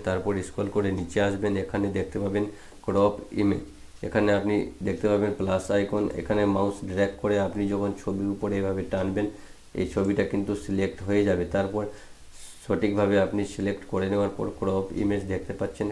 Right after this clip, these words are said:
crop ইমেজে আপনি click করবেন, তাহলে কিন্তু এই ছবিটা crop হয়ে যাবে। দেখতে পাচ্ছেন আপনারা আমার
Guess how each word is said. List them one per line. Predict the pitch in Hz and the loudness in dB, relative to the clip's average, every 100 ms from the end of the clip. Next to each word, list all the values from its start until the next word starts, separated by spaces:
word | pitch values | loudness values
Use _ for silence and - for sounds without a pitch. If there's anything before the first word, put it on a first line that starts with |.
| - | -2
crop | 98 92 - | -2 -2 -2
ইমেজে | 101 101 101 | 0 0 0
আপনি | 92 95 90 | -2 -2 -4
click | - 104 101 | -2 -4 -2
করবেন, | - 101 87 82 - - - - | 0 0 0 -4 -8 -16 -14 0
তাহলে | 98 101 | 4 4
কিন্তু | 107 98 110 | 2 0 0
এই | 78 98 92 | 2 2 0
ছবিটা | 95 98 101 98 - | -2 0 0 -2 -2
crop | 98 101 101 | 2 2 2
হয়ে | 95 101 | 2 4
যাবে। | 98 90 | 4 2
দেখতে | 95 - 98 | 0 -2 -2
পাচ্ছেন | 95 - 95 | -2 -2 -4
আপনারা | 98 - 101 101 | -4 -4 -2 0
আমার | 98 | 0